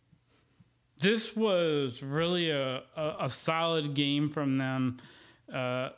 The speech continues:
what, the first one I'd say that really, uh, just, and not just the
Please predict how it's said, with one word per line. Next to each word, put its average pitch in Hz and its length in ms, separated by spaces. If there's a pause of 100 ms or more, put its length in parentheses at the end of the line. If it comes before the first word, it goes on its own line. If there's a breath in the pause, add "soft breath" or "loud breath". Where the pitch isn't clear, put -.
(120)
what, 151 420
the 139 80
first 156 380
one 139 360
I'd 139 360
say 139 220
that 127 320
really, 139 540 (640 soft breath)
uh, - 60 (440)
just, - 400 (280)
and 202 320
not 226 280
just - 320
the 143 160